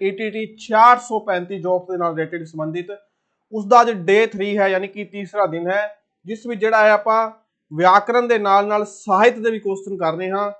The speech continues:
ਤੇ ਇਸ ਤੋਂ ਇਲਾਵਾ ਜਿਹੜਾ ਇਹ ਵਾਲਾ ਸੈਸ਼ਨ ਹੈ, ਆਂਗਣਵਾੜੀ ਸੁਪਰਵਾਈਜ਼ਰ ਅਤੇ ਪੰਜਾਬ ਪੁਲਿਸ ਦੀ ਜੋ ਵੈਕੈਂਸੀਜ਼ ਨਿਕਲੀਆਂ ਹੋਈਆਂ ਹਨ, ਉਹਨਾਂ ਲਈ ਵੀ ਹੈਲਪਫੁਲ ਹੈ।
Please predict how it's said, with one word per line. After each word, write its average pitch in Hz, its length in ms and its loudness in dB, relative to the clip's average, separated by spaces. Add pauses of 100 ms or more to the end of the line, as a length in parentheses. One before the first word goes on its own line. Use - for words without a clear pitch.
(120)
ਤੇ 220 120 -2
ਇਸ 220 100 -2
ਤੋਂ 240 200 0
ਇਲਾਵਾ 214 260 4
ਜਿਹੜਾ 208 240 -2
ਇਹ 214 160 -4
ਵਾਲਾ 208 200 0
ਸੈਸ਼ਨ 185 440 -8
ਹੈ, 208 320 -6 (300)
ਆਂਗਣਵਾੜੀ 226 580 0
ਸੁਪਰਵਾਈਜ਼ਰ 208 680 -2
ਅਤੇ 220 120 -4
ਪੰਜਾਬ 190 460 4
ਪੁਲਿਸ 208 260 -10
ਦੀ 202 120 -14
ਜੋ 190 160 -8
ਵੈਕੈਂਸੀਜ਼ 180 440 -6
ਨਿਕਲੀਆਂ 180 340 -6
ਹੋਈਆਂ 180 340 -2
ਹਨ, 190 100 -6
ਉਹਨਾਂ 185 340 -4
ਲਈ 196 140 0
ਵੀ 196 140 -6
ਹੈਲਪਫੁਲ 190 440 -4
ਹੈ। 214 340 -2